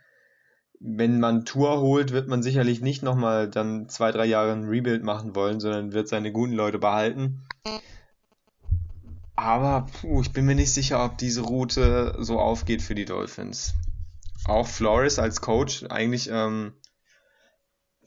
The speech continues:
letzte Saison richtig gut a-, hoch angesehen gewesen, jetzt letzte Woche aber zum Beispiel komplett vercoacht. Ähm, Dolphins nicht so sehr auf dem aufstrebenden Ast, wie man gedacht hat, auf jeden Fall.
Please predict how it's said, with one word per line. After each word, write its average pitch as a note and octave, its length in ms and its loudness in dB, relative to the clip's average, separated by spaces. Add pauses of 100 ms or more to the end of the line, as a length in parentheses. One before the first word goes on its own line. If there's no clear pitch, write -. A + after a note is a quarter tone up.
(160)
letzte A#2 320 0
Saison B2 460 2
richtig B2+ 320 -4
gut B2+ 180 0
a-, A#2+ 160 -4
hoch B2 200 0
angesehen C3 500 2
gewesen, C3+ 460 2
jetzt A2+ 240 0
letzte A2 320 0
Woche A#2 260 0
aber A2 220 0
zum A2+ 160 -4
Beispiel A2 440 -2
komplett A2+ 380 -4
vercoacht. - 760 -4 (760)
Ähm, G2+ 500 -14 (920)
Dolphins C3+ 520 0
nicht C3+ 320 2
so D#3+ 160 2
sehr D#3+ 240 4
auf D#3+ 100 2
dem D#3 140 -4
aufstrebenden C3+ 600 0
Ast, A#2 260 -4
wie A2+ 80 2
man A2+ 180 0
gedacht A2 380 -2
hat, G2 100 -8
auf G2 180 -12
jeden G#2 160 -10
Fall. G#2+ 380 -8